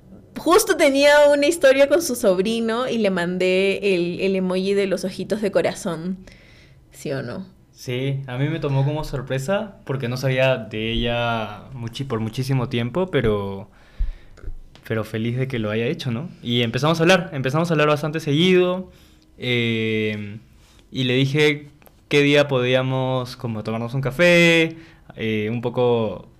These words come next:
Speaker 2: actualizarnos en nuestras vidas, y ahí Paz entró con, con la pierna en alto.
Speaker 1: <laughs> Sí, porque si hay algo que, que quiero destacar de esto, es que yo ya no quería como, como, sentía que ya estaba en ese punto de mi vida en donde ya no quería perder más el tiempo.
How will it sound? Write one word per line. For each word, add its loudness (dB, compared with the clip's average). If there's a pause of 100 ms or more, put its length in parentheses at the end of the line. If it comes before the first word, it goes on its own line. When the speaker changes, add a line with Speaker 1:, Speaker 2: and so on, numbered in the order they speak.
(160)
Speaker 2:
actualizarnos 0
en 2
nuestras -4
vidas, 0 (420)
y -6
ahí 0
Paz -4
entró -4
con, -6
con -8
la -10
pierna -6
en -8
alto. -14 (420)
Speaker 1:
<laughs> 2 (360)
Sí, -2 (240)
porque -2
si 0
hay 2
algo 2
que, 0
que -4
quiero 0
destacar -2
de 2
esto, -4
es -8
que 2
yo 2
ya 2
no -2
quería 0
como, -6
como, -6
sentía 0
que 0
ya 2
estaba -2
en -4
ese -4
punto -4
de 4
mi -4
vida -2
en -4
donde -4
ya -4
no -4
quería -2
perder -2
más -6
el -4
tiempo. -4